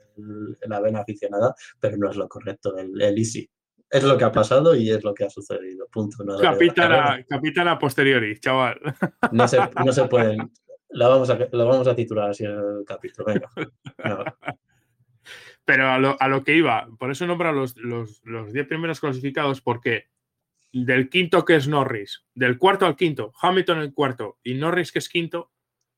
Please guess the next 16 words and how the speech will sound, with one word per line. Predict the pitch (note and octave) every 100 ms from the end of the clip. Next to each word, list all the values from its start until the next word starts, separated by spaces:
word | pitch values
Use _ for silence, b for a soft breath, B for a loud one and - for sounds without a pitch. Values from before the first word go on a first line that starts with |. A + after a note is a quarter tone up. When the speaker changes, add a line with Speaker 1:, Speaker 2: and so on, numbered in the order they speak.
| _ _ _ _ _ _
Speaker 2:
hay | C3+ D#3
un | D#3
salto, | B2 D3+ C3+ G#2+ G#2
sí, | - C3+
por | A#2+
diferencia | A#2+ A#2+ B2 C3 B2+ C#3
de | C3 B2+
que | B2
ha |
habido | B2 B2+ A#2+
safety | C3+ A#2+ A#2+
cars, | A#2 C#3+ C#3+ C3 B2+ B2 B2+
eh, | A#2+ A2+ A2+ A2 A#2 b b
virtual | C3 D#3 C3+ B2+
y | B2
tal, | C#3 F3